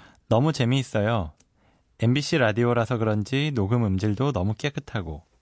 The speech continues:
나른한 사연 요정 윤희우 선생님과 훈남 배우 허우성,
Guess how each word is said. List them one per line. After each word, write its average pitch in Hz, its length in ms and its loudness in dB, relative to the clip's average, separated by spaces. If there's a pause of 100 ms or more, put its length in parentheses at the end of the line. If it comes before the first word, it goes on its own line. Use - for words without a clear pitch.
(460)
나른한 120 440 0
사연 131 360 -2
요정 127 420 -2
윤희우 104 280 0
선생님과 98 760 -2
훈남 147 400 -2
배우 117 240 0
허우성, 117 560 -2